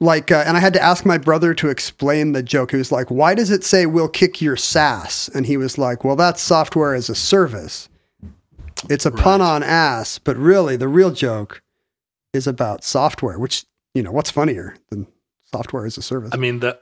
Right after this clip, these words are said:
Speaker 2: <clears throat> the, my daughter's mother works in that universe, and she showed up one day with a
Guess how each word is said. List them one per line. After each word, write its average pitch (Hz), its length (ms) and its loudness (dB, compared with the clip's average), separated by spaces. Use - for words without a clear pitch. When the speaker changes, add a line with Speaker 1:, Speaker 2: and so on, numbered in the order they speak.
Speaker 2:
<clears throat> - 520 -8
the, 131 200 0
my 143 180 -6
daughter's 143 360 0
mother 135 400 2
works 120 340 -2
in 120 120 -4
that 117 260 -4
universe, 120 680 -2
and 117 420 -6
she - 200 -6
showed 135 260 2
up 123 160 -2
one 123 240 0
day 120 200 0
with 117 180 -4
a 110 160 -6